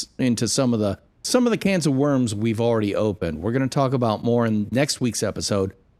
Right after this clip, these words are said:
But for now, I wanna let people know how they can get in touch with you. Trista, is there a social channel that you prefer? And of course, your website is I woke up awesome dot com. So you can definitely go there. But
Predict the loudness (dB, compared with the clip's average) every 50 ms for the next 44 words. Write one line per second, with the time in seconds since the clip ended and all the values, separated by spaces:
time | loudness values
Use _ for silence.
0 | _ _ 2 2 2 2 0 0 2 2 2 2 2 2 2 2 2 2 0 0
1 | 0 0 0 0 0 -2 -2 -4 -4 -4 -2 -2 -2 0 0 0 0 0 0 0
2 | -2 -2 -2 0 0 0 2 2 0 0 0 -2 -2 -2 -2 -2 -2 -2 -4 -2
3 | 0 0 0 0 0 -2 -2 -2 -2 -2 -4 -4 -6 -6 -4 -4 -4 -4 -6 -6
4 | -6 -2 -2 0 0 0 0 0 -2 -2 -4 _ _ _ _ _ -2 0 0 0
5 | 0 2 2 2 2 2 2 2 0 2 0 0 0 -2 -4 -2 0 0 0 2
6 | 2 2 2 2 0 0 0 2 2 2 2 0 0 -2 -2 -2 -2 -2 0 0
7 | 2 2 2 2 0 0 -2 -4 -6 -6 -4 -2 0 0 0 0 0 2 2 2
8 | 2 0 0 0 2 2 2 2 0 0 0 0 0 0 -2 -4 -4 -2 0 0
9 | 0 -2 -4 -4 -2 0 0 2 2 0 2 2 2 2 2 0 -4 -4 -2 0
10 | 0 0 -2 -6 -6 0 2 2 2 2 2 0 -2 -2 0 -2 -2 -4 -6 _
11 | _ _ 0 0 2 0 0 -2 -2 -2 0 0 -2 -2 -4 -4 -4 -4 -6 -6
12 | -4 -4 -2 -2 0 0 0 0 0 2 0 2 2 2 2 2 2 0 0 -4
13 | -6 _ _ _ _ _ _ 0 0 0 0 -2 -6